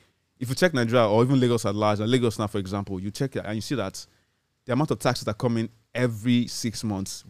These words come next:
wow, it runs into billions. That's how they develop themselves. Yeah, we, we, there's this argument of they steal the money, they, they chop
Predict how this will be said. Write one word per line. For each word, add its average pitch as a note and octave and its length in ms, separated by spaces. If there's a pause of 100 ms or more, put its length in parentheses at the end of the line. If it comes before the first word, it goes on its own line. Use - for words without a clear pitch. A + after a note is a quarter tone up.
(160)
wow, G2+ 420 (580)
it A#2+ 60
runs C3+ 160
into C3 220
billions. G#2 1080 (400)
That's B2 120
how B2+ 100
they A#2 80
develop G#2 360
themselves. G#2+ 380
Yeah, B2 180
we, A#2+ 200
we, A#2+ 60
there's B2+ 160
this D3 100
argument B2+ 380
of G2+ 220
they G#2 100
steal C3 200
the G#2+ 80
money, G#2 320
they, G#2 120
they G2 100
chop A2+ 160